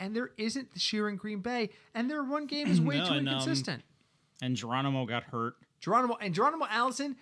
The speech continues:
Speaker 1: is nothing but a big play guy. He is Ted Ginn version
Speaker 2: <laughs>
Speaker 1: two point oh. He is.
Speaker 2: Wow.
Speaker 1: He is never gonna be a number one or a number
Speaker 2: No,
Speaker 1: two.
Speaker 2: and
Speaker 1: He's the guy you write, you put two pack plays into the packages for him,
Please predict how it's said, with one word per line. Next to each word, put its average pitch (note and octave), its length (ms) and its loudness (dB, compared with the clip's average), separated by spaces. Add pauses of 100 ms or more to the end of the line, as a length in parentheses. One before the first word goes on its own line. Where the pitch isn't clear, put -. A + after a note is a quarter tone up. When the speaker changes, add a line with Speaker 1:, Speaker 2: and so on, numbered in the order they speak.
(140)
Speaker 1:
is D3+ 200 0
nothing F#3+ 500 4
but G3 140 6
a F#3+ 60 6
big E3 320 0
play D3+ 180 2
guy. B2 280 2 (180)
He F3 180 0
is D#3+ 160 2
Ted G3 460 0
Ginn E3+ 340 4
version D#3 400 4
Speaker 2:
<laughs> G#2+ 60 4
Speaker 1:
two D3 160 4
point C#3 320 2
oh. A#2 100 4 (220)
He G#3 80 4
is. G4+ 280 6
Speaker 2:
Wow. A#2 340 4 (280)
Speaker 1:
He A#3+ 140 6
is F3 100 4
never F3+ 300 6
gonna C#4+ 160 0
be D4 140 2
a D4 60 6
number C#4 220 2
one B3+ 260 6
or A3+ 140 8
a A#3 60 8
number B3+ 240 4
Speaker 2:
No, B3 40 0
Speaker 1:
two. F3+ 260 8
Speaker 2:
and F3+ 100 4 (220)
Speaker 1:
He's B3 200 2
the C#4+ 100 -4
guy A#3+ 220 6
you G#3+ 140 2
write, E3+ 260 6
you E3+ 80 4
put - 320 0
two C#4 240 8
pack B3+ 420 2
plays A#3+ 280 2
into A3+ 100 0
the A#3+ 100 2
packages F#3 540 2
for D3 300 4
him, D3 120 2